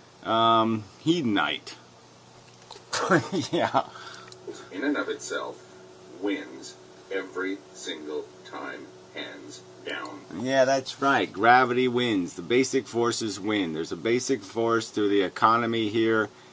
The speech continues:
Speaker 1: and that's just the way it is. I wish it wasn't that way. I wish we could play some other game, but this game is the game it is, okay? And y-, you're, <laughs> yeah, it's really, really, really, really, really messy and nasty.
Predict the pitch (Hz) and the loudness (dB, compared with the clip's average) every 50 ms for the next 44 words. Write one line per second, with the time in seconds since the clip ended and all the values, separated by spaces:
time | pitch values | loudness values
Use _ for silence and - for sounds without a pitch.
0 | - - - - 90 95 95 101 101 101 90 95 113 113 110 - - 113 107 - | -20 -18 -12 -8 -6 -4 -2 -2 -2 -4 -2 0 0 0 0 0 -2 -4 -4 -2
1 | - 113 104 110 113 113 107 101 113 117 107 90 82 - 85 85 90 90 95 127 | -2 -2 0 2 2 4 4 4 4 2 2 2 0 0 -2 -2 0 2 2 2
2 | 135 131 147 139 107 123 139 147 139 139 131 131 131 123 113 90 98 107 107 107 | 4 4 2 0 0 2 2 2 2 2 0 2 2 2 2 2 2 2 2 4
3 | 110 85 87 98 98 98 135 143 139 - - 117 123 120 120 120 117 - 123 127 | 4 4 2 2 2 4 4 4 4 2 -2 -4 -4 -2 -2 -4 -4 -4 -4 -2
4 | 127 131 131 - - 165 160 123 - - 110 120 117 123 123 113 101 127 135 139 | 0 0 0 0 -2 -4 -4 -2 -2 -2 0 0 0 0 0 0 0 0 2 2
5 | 135 123 117 107 113 110 101 - 98 - - 113 117 117 - - - 117 120 120 | 2 2 0 -2 -4 -6 -6 -6 -6 -2 -2 -2 -2 -2 -4 -4 -2 -2 0 0
6 | 120 120 120 117 - - 98 104 110 107 104 95 85 92 98 90 107 110 117 120 | 0 0 -2 -4 -2 0 0 2 2 2 0 -2 -2 -4 -2 0 0 0 0 2
7 | 117 113 104 110 123 131 123 107 82 62 62 - - - 80 82 82 - - 98 | 0 0 2 4 6 6 6 4 2 0 -2 -8 -10 -8 -8 -8 -6 -4 -4 -2
8 | 101 107 113 98 92 90 80 - - - - - - - - - - - - 92 | -2 0 0 0 -2 -2 -4 -8 -14 -20 -20 -20 -20 -20 -20 -20 -20 -20 -20 -20
9 | 95 - - 87 90 82 104 - - 117 123 135 135 110 - 71 78 - - - | -20 -18 -18 -14 -12 -12 -10 -6 0 2 4 4 4 2 -2 -6 -4 -2 2 6
10 | 147 151 131 - - 165 180 147 95 95 90 - - - - 143 - - 82 87 | 8 8 8 8 8 8 8 8 6 6 2 -2 -2 -2 -2 -2 -4 -4 -2 4
11 | 107 123 127 131 139 143 127 104 107 110 110 117 127 123 110 107 110 117 117 120 | 6 6 6 8 6 6 6 6 4 4 4 4 4 4 4 4 4 4 4 4
12 | 131 131 110 107 110 107 110 120 123 110 104 107 107 110 120 123 120 123 143 160 | 4 4 4 4 4 4 4 4 2 2 2 2 4 4 2 2 2 2 2 2
13 | 170 - - 120 110 101 90 90 98 110 131 147 160 156 143 - - 101 85 71 | 2 0 0 0 0 2 2 0 0 0 2 2 2 0 -2 -4 -4 -4 -4 -4
14 | 69 | -6